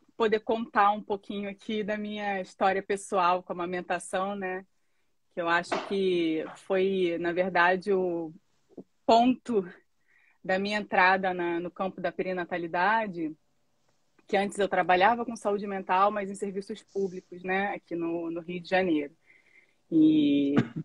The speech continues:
e aí, quando eu engravidei da minha filha, eu imaginava uma amamentação linda, achava que seria tudo muito fácil, né?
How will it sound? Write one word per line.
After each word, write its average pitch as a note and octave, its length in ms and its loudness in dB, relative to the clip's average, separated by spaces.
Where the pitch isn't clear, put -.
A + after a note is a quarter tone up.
e F3 140 6
aí, F#3 460 6
quando A#3+ 320 4
eu B3 260 2
engravidei G#3 600 2
da C4 80 2
minha A#3 180 -4
filha, A#3 600 2
eu F#3+ 360 0
imaginava F#3 1200 0
uma F3+ 200 -4
amamentação F3 880 -6
linda, F#3+ 520 -4
achava F3+ 300 -2
que - 100 -20
seria F3+ 240 -4
tudo G#3 180 -10
muito C4 320 0
fácil, G3 680 -2
né? G#3 240 -12